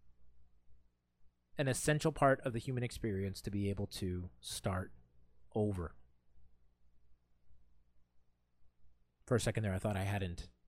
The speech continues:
pressed record, and I was about to be a very big hypocrite and say, "I'm done. I'm not <laughs> starting over." But thank goodness it is recording.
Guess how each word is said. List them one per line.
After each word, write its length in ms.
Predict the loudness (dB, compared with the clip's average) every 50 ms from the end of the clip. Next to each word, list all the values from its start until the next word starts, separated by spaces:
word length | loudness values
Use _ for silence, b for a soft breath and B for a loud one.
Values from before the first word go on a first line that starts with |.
| -20 -20 -20 -20 _ _ _ _ 2
pressed 200 | 2 4 4 2
record, 360 | -2 0 4 4 6 6 4
and 100 | 2 0
I 40 | -2
was 120 | -4 -4
about 220 | -4 -4 -6 -6
to 60 | -6 -6
be 100 | -6 -6
a 40 |
very 220 | -6 -6 -4 -4 -2
big 220 | 0 0 -2 0
hypocrite 500 | 2 2 4 4 2 2 2 -2 0 0
and 100 | -2 -2
say, 160 | -2 -2 -2 0 0
"I'm 140 | 0 0
done. 260 | 2 2 2 0 0 -2
I'm 60 | -2
not 160 | -4 -6 -4
<laughs> 20 |
starting 320 | 0 2 2 4 6 6 8 10
over." 440 | 10 10 10 8 -2 -2 -4 -10 -12 -14 -16 -18 -20 -20 -20 -20 -20 B B B B B -2 B
But 120 | 2 6
thank 240 | 8 8 6 6 8
goodness 380 | 8 10 12 12 12 10 10 8
it 120 | 8 12 12
is 160 | 12 12 12
recording. 420 | 10 10 10 10 10 10 6 0